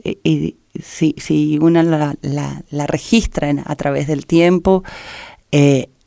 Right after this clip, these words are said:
desde la transición, o sea, desde las transiciones a la democracia, ¿no? Desde la primera, este, elección en el Uruguay en el ochenta y cuatro, en adelante se sostuvo, eh,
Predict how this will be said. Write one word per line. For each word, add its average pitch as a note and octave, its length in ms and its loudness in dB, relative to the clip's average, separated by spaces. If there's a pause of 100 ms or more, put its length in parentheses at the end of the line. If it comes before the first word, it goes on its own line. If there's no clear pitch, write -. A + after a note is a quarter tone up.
(120)
desde F3+ 400 4
la D#3 100 6
transición, D#3 800 2
o C#3+ 60 -4
sea, D3+ 260 -12
desde C#3 160 -10
las C#3 100 -8
transiciones D3 480 -4
a D3+ 60 -6
la D3+ 80 -2
democracia, D#3 680 -2
¿no? G3+ 280 -2
Desde D3 300 -4
la C#3 100 -10
primera, D3 640 0 (640)
este, C#3 1040 -2
elección E3 540 2
en D3+ 100 0
el D3 100 -2
Uruguay F3+ 380 2
en D#3+ 80 4
el C#3+ 140 0
ochenta D3 420 -6
y D3 40 -8
cuatro, G#3+ 460 0 (460)
en E3+ 160 6
adelante F#3 840 4
se - 200 -4
sostuvo, F3+ 840 -2 (500)
eh, C#3 540 -2